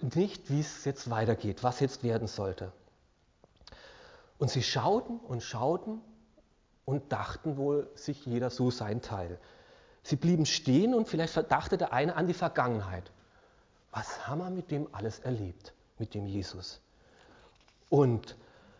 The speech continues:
was war das alles für eine tolle Zeit? Und jetzt ist er weg. Jetzt ist alles anders. Schade.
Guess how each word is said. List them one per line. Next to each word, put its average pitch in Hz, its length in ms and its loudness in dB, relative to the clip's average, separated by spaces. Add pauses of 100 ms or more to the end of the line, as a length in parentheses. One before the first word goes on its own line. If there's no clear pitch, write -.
(320)
was 110 280 -6
war 175 200 2
das 208 180 0
alles 151 260 0
für 156 80 -2
eine 135 120 0
tolle 127 240 -2
Zeit? 98 360 -8
Und 101 140 -6
jetzt 98 400 -8
ist - 160 -10
er 107 140 -6
weg. - 280 -16 (720)
Jetzt 156 360 -2
ist 147 120 -4
alles 120 360 -4
anders. 98 500 -8 (1000)
Schade. 90 760 -4